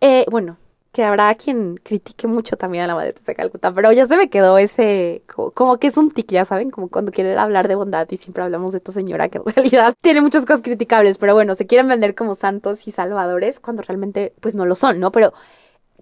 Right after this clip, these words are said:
¿quién más va a tener esa información sino ellos, no? O sea, e-, y eso es algo bien importante en la industria financiera,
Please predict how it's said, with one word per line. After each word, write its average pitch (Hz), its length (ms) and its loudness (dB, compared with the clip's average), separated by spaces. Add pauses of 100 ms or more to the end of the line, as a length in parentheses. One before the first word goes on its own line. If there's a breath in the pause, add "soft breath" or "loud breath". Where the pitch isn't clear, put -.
¿quién 294 300 2
más 254 320 4
va 233 100 4
a 226 80 2
tener 240 200 2
esa 208 140 2
información 196 520 -2
sino 196 240 -2
ellos, 240 340 2
no? 175 120 -6
O 226 40 -4
sea, 233 160 2
e-, 247 160 2
y 247 140 0
eso 254 120 4
es 359 120 2
algo 302 260 4
bien 262 260 0
importante 233 600 0 (380 soft breath)
en 262 140 6
la 262 80 6
industria 233 440 2
financiera, 180 640 -2